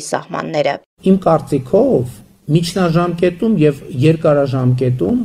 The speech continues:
Speaker 2: ազգությունն ու քաղաքացիությունը ավելի շատ են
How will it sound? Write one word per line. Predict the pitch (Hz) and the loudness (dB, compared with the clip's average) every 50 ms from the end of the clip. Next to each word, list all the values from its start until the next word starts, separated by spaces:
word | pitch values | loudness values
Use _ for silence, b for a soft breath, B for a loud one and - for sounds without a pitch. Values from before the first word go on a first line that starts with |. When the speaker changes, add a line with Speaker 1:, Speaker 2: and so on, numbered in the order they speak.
| 214 - - _ _ - 156 | -4 -8 -16 _ _ -2 -2
Speaker 2:
ազգությունն | 185 180 175 175 208 - - 233 247 247 233 165 | 0 0 0 0 -2 0 2 2 2 4 2 2
ու | - | 0
քաղաքացիությունը | - 160 160 160 - 160 156 - - 160 156 156 156 - - 185 180 180 190 196 196 202 - - - - - - 151 | 0 0 0 2 0 0 -2 0 0 0 0 0 0 -2 -2 -2 0 0 0 0 0 -2 -4 -6 -12 -14 -4 -2 0
ավելի | 147 160 160 160 165 175 180 180 180 - - - - - | 2 2 2 2 2 2 2 2 0 -2 -6 -14 -18 -16
շատ | - - 180 170 170 170 156 143 | -4 0 0 0 2 0 -2 0
են | 123 113 | 0 0